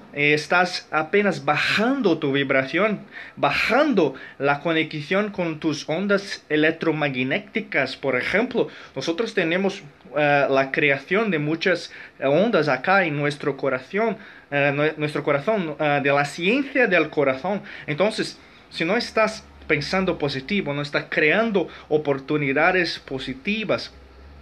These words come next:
muchas veces estás creando, eh, mucha destrucción, muchas cosas que en la verdad, en la verdad son negativas. Eh, espera que los otros traguen para ti o que, eh, que, que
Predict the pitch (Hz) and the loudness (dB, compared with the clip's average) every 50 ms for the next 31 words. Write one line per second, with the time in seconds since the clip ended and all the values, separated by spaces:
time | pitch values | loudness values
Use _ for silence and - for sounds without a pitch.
0 | - - - - - 190 165 - 190 170 151 196 202 - 294 - - - - - | -20 -18 -16 -4 -2 0 2 2 2 2 2 0 0 0 0 -2 -4 -8 -10 -10
1 | - - 127 - 160 160 - 175 165 160 196 233 254 254 233 208 - - - - | -10 -10 -4 -2 -2 -2 0 2 4 4 4 4 4 4 2 2 2 -4 -14 -10
2 | - 131 147 147 147 135 156 165 175 165 170 156 139 127 - - 143 - 127 120 | -2 2 4 4 4 4 2 0 -2 0 0 0 0 -2 -4 -4 -4 -4 -4 -6
3 | - - 208 240 262 247 - - - - - - - 147 160 165 160 - 175 160 | -4 -4 -2 0 0 0 0 -4 -8 -14 -16 -14 -4 -2 -2 0 2 2 2 2
4 | 151 - - - - - 185 - 220 202 - - - 185 170 170 165 156 160 151 | 2 0 -6 -8 -6 -4 0 0 0 -2 -2 -2 -2 0 2 2 2 2 2 0
5 | 151 160 185 185 - - 156 160 156 156 160 170 151 151 147 147 180 190 - - | 2 2 2 2 2 0 -2 0 0 2 4 4 4 4 4 4 2 0 -2 -8
6 | - - - - - 160 143 139 131 139 135 - 220 208 190 - - - - - | -16 -16 -16 -10 -6 -4 -2 0 0 0 0 0 -2 -4 -2 -2 -2 -4 -4 -6
7 | - - - - - - 131 147 151 160 165 160 - - - 233 247 262 262 254 | -8 -10 -12 -18 -10 -4 2 2 4 4 2 0 -4 -4 0 0 2 4 4 2
8 | 233 - - - 165 156 151 151 151 156 185 202 208 233 247 233 - - - - | 0 0 0 2 2 4 4 4 2 2 0 -2 0 -2 -4 -4 -4 -10 -12 -16
9 | - - - - - - 185 202 233 247 226 196 175 147 135 123 135 - - - | -16 -16 -18 -10 -2 0 0 2 2 2 2 2 2 0 0 -2 -8 -14 -8 -2
10 | 165 147 139 139 143 143 - 208 214 226 254 254 - - - - - - 127 139 | 0 2 2 2 0 0 -4 -6 -4 -4 -6 -8 -8 -14 -18 -20 -12 -8 -6 -6
11 | 135 - - 160 156 156 160 - 143 151 151 147 147 147 143 147 - 180 170 170 | -6 -2 -2 0 2 2 0 2 2 4 4 4 4 2 0 0 0 2 4 4
12 | 170 160 - - 180 170 170 156 - | 2 0 0 0 2 2 2 2 0